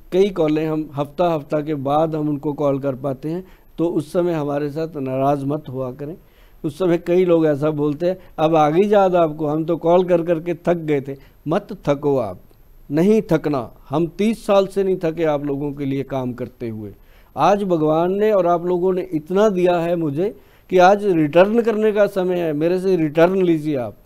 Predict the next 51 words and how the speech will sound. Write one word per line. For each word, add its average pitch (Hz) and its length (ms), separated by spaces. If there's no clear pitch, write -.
अच्छे 196 300
से 214 140
रिटर्न 160 400
लीजिए, 131 380
क्योंकि 170 180
हम 196 160
किसी 196 240
के 208 100
बर्थडे 170 400
पे 196 140
जाते 180 340
हैं 226 80
ना, 247 120
वहाँ 165 300
गिफ्ट 180 440
दे 165 160
के 196 140
आते 196 260
हैं 233 60
ना, 233 100
अगर 185 280
वो 185 280
रिटर्न 170 500
गिफ्ट 190 260
ना 175 260
दे 208 140
तो 214 180
हम 190 140
एतराज़ 156 440
करते 139 320
हैं। 127 140
अब 165 180
मैंने 175 320
वही 180 260
पाठ 185 320
पढ़ 170 200
लिया 147 300
कि - 80
आप 170 280
लोगों 185 260
ने 196 120
मुझे 190 240
इतना 156 380
दे 180 300
दिया 165 300
कि 185 60
हमें 180 240
ज़्यादा 147 320
ज़रूरत 170 380
नहीं 196 200
है, 131 140